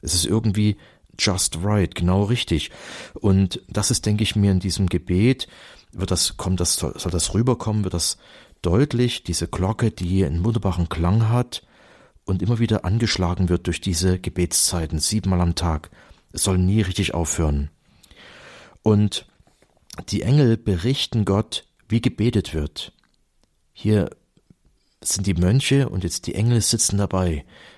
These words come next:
Sie beten mit, sie berichten Gott vor Gottes Antlitz, „Hier sind die Menschen“, und beten. Und sie sagen dem Menschen, wie der, dem Gott, wie der Mensch lebt. Das ist nicht aber so ein Kontrollding, soziale Kontrolle,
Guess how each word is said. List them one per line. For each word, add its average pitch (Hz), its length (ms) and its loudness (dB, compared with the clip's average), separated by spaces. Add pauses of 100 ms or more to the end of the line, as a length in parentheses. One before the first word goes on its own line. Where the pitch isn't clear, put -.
Sie - 220 0
beten 101 380 2
mit, - 420 0
sie - 300 -4
berichten 104 480 -2
Gott 98 320 0 (520)
vor - 300 -2
Gottes 101 280 0
Antlitz, 101 680 0 (320)
„Hier 110 280 0
sind 101 220 2
die 98 80 0
Menschen“, 87 460 2
und 82 140 2
beten. 85 440 0 (1300)
Und 101 160 2
sie 101 380 4 (180)
sagen 101 440 0
dem 95 160 2
Menschen, 101 500 2
wie 95 100 -2
der, 98 300 2 (280)
dem 90 160 2
Gott, - 300 -2
wie 101 60 -4
der 95 100 2
Mensch 92 360 2
lebt. 95 320 2
Das 90 100 -2
ist 90 140 -4
nicht 120 160 0
aber 101 140 0
so 101 140 0
ein 90 80 2
Kontrollding, 104 1400 0 (340)
soziale 95 420 0
Kontrolle, 90 680 2